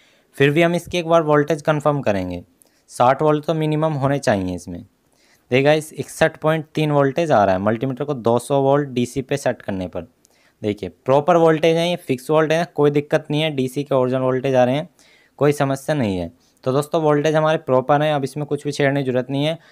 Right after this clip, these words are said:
अगर आपके पास, मैं फिर भी बता रहा हूँ, प्रोटेक्शन, प्रोटेक्शन हो तो आप लगा दीजिए, अन्यथा कोई दिक्कत नहीं, सर आप पैक कर सकते हो। पर नेगेटिव कमेंट मत करना, "सर आपने लगाया नहीं, आपने उसका नुकसान कर दिया, वो कर दिया", ऐसा नहीं है,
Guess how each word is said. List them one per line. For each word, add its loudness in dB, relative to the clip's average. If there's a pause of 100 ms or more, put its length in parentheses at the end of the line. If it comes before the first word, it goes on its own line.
(200)
अगर 2
आपके 2
पास, 2
मैं -2
फिर -4
भी 2
बता 2
रहा 2
हूँ, -6
प्रोटेक्शन, -4
प्रोटेक्शन -2
हो 2 (200)
तो 0
आप 2
लगा 4
दीजिए, 0
अन्यथा -2
कोई 0
दिक्कत -4
नहीं, -6
सर -2
आप -2
पैक 0
कर -2
सकते -8
हो। -4 (460)
पर 2
नेगेटिव 0
कमेंट 0
मत -2
करना, 0
"सर 0
आपने 2
लगाया 4
नहीं, 0
आपने -2
उसका -4
नुकसान -4
कर -4
दिया, -2
वो -2
कर -2
दिया", -6
ऐसा -8
नहीं -4
है, -10